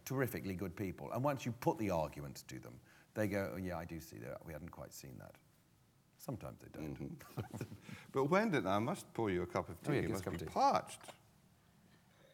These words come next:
Speaker 1: I, I, this is, this is <laughs> so
Speaker 2: Sure.
Speaker 1: camp, isn't it?
Speaker 2: I, <laughs> you're a milk in first, or
Speaker 1: Yeah, I'm a
Speaker 2: first?
Speaker 1: milk in first,
Speaker 2: Here
Speaker 1: yes.
Speaker 2: we go. Oh, it's not, oh.
Speaker 1: There we are.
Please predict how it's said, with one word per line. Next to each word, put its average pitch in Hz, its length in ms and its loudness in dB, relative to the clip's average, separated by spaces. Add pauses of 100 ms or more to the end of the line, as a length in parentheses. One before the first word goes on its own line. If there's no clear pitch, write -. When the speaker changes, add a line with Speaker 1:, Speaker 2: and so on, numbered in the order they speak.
(480)
Speaker 1:
I, 139 40 -6
I, 120 200 -4
this 123 100 -4 (120)
is, 113 140 -4 (120)
this 110 120 -8
is 113 220 -8 (100)
<laughs> - 180 -10
so 143 100 -4
Speaker 2:
Sure. 123 180 0
Speaker 1:
camp, 104 220 0
isn't 104 180 -4
it? 95 100 -4 (100)
Speaker 2:
I, 151 280 10 (920)
<laughs> - 800 -16
you're 127 160 8
a 123 40 8
milk 135 280 6
in 113 200 6
first, 92 340 4
or 78 60 2
Speaker 1:
Yeah, 113 120 6
I'm 123 100 8
a 127 40 6
Speaker 2:
first? 117 100 4
Speaker 1:
milk 113 160 4
in 104 100 0
first, 78 380 -2
Speaker 2:
Here 90 160 0
Speaker 1:
yes. 95 80 2
Speaker 2:
we 85 80 0
go. 65 180 -4 (460)
Oh, 101 100 0
it's - 140 -4
not, - 120 -8
oh. 117 120 2 (260)
Speaker 1:
There - 100 -10
we - 40 -6
are. - 140 -8